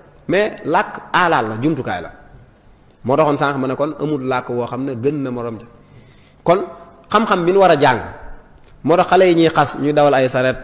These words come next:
ay yu mel noonu, wala ñuy def yu kenn xamul, ñu leen di xas, dañ leen a tooñ. Parce que jàngalu leen xam-xam. Jàngalu leen xam-xam. Nit ki bala nga koo xas, day fekk da nga koo jàngal ba noppi, bu ko deful nga soo koo xas. Parce que tey bu doon olof la ñuy jàng,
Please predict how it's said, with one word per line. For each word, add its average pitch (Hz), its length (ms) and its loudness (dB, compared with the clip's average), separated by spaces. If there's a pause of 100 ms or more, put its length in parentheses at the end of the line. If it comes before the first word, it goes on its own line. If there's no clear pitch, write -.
(140)
ay 113 140 -8
yu 123 100 -2
mel 123 160 -2
noonu, 123 160 -4
wala 120 200 -2
ñuy 123 200 -2
def 123 140 -2
yu 123 120 -2
kenn 131 220 -2
xamul, 127 180 -4
ñu 127 100 -2
leen 131 120 0
di 120 60 -4
xas, 175 180 -4
dañ 147 140 0
leen 170 160 2
a 160 60 0
tooñ. 156 220 2 (1000)
Parce 196 140 0
que 320 80 0 (220)
jàngalu 240 320 6
leen 175 180 4
xam-xam. 170 300 -2 (1500)
Jàngalu 127 300 2
leen 208 180 0
xam-xam. 226 340 -6
Nit 190 160 2
ki 190 80 2
bala 190 160 6
nga 208 80 4
koo 180 160 8
xas, 196 220 -2
day 160 140 2
fekk 160 240 0 (760)
da 135 100 -4
nga 165 80 0
koo 165 140 2
jàngal 139 300 2
ba 127 100 0
noppi, 143 220 -4
bu 131 100 -4
ko 170 80 2
deful 160 220 0
nga 135 120 -2
soo 135 120 -6
koo 156 160 -4
xas. - 240 -12 (1040)
Parce 185 120 0
que 180 60 -2
tey 180 160 6
bu 175 100 4
doon 202 140 8
olof 202 220 8
la 180 80 6
ñuy 170 120 4
jàng, 147 200 4